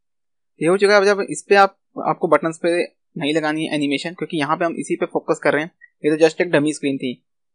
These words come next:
हमने बैक बटन की भी फंक्शनैलिटी लगा दी है दोनों के अंदर, and कॉपी स्क्रीन भी हो गया। तो अब हमारा जो लास्ट बटन है वो है शेयर बटन। तो शेयर बटन पे जब हम क्लिक करेंगे तो हमारे को स्क्रीन के अंदर जाना है, तो ये होगा। Then इसके बाद हम जब बैक बटन पे क्लिक करेंगे तो वापस से हम इसी स्क्रीन पे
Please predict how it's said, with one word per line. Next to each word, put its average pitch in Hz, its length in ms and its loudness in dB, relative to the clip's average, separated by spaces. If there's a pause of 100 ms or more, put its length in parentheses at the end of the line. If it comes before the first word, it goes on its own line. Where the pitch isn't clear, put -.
(140)
हमने 165 160 -4
बैक 156 220 4
बटन 180 180 -2
की 175 60 -2
भी 180 80 2
फंक्शनैलिटी 170 440 -4
लगा 143 220 4
दी 165 100 2
है 165 100 -2
दोनों 147 220 -2
के 165 120 -2
अंदर, 151 320 -4 (400)
and 143 300 -2
कॉपी 151 240 -2
स्क्रीन 160 220 -2
भी 156 80 -2
हो 143 140 -2
गया। 151 160 0
तो 165 120 -2
अब 160 80 -2
हमारा 175 260 -2
जो 175 100 -6
लास्ट 156 220 2
बटन 170 200 -4
है 151 60 -6
वो 156 80 -6
है 165 80 -4
शेयर 147 260 0
बटन। 165 260 -4 (400)
तो 143 60 -8
शेयर 147 220 0
बटन 165 220 -2
पे 170 60 -4
जब 160 100 -2
हम 165 120 -6
क्लिक 151 240 -4
करेंगे 151 260 -2
तो 170 120 -6
हमारे 147 260 -4
को 165 160 -2
स्क्रीन 151 300 -8
के 156 100 -2
अंदर 139 300 -4
जाना 127 200 -4
है, 117 60 -6
तो - 560 -18
ये 156 120 0
होगा। 170 280 -2 (320)
Then 175 100 -2
इसके 190 140 -4
बाद 190 120 0
हम 190 220 -2
जब 175 160 0
बैक 147 220 4
बटन 170 160 -2
पे 175 120 -2
क्लिक 156 220 -6
करेंगे 170 180 -4
तो 180 100 -2
वापस 147 320 0
से 170 80 -6
हम 170 140 -6
इसी 156 200 -4
स्क्रीन 139 220 -6
पे 175 160 -6